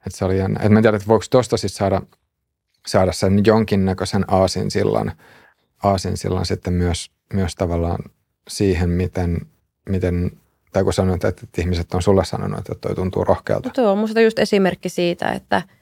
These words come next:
Speaker 2: että se on, että jo-, jonkun toisen mielestä joku, että sä voit olla tosi ro-, rohkea, vaikka sus-, vaikka sä vaan, sä vaan teet tai, tai pukeudut silleen, miten susta tuntuu mukavalta,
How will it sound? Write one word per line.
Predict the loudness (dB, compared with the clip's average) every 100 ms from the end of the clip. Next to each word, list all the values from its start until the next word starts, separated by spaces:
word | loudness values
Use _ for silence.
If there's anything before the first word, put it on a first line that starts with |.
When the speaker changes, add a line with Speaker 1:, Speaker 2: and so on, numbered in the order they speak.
| _ _ _ _ _ _ _ _ _
Speaker 2:
että | -6 0
se |
on, | 0 0 -2
että | 0 2
jo-, | 4 2
jonkun | 0 2
toisen | 4 4 4
mielestä | 2 2 0 2
joku, | 2 2 -2 -2 -8
että | -8 _ -6
sä | -2
voit | 0
olla | 0 -2 _ _ _
tosi | -2 2 4
ro-, | 2 0 -8
rohkea, | 2 2 2 2 2 2
vaikka | 0 -2
sus-, | -8 -8 -12 _
vaikka | -4 -2 -2
sä | 0
vaan, | 4 2 2 -6 _ _ _ _ _ _ _ _ _ _ _
sä | -2 0
vaan | 2 2 0 -6 -16 -20 _ _ _
teet | 2 2 0 0
tai, | 2 2 -2 _ _ _ _ _ _ _ -2
tai | 0 0 -4 _ _
pukeudut | -2 0 2 0
silleen, | -2 0 2
miten | 2 0
susta | 0 -4 -4
tuntuu | -4 0 2
mukavalta, | 2 2 2 0 -2 -4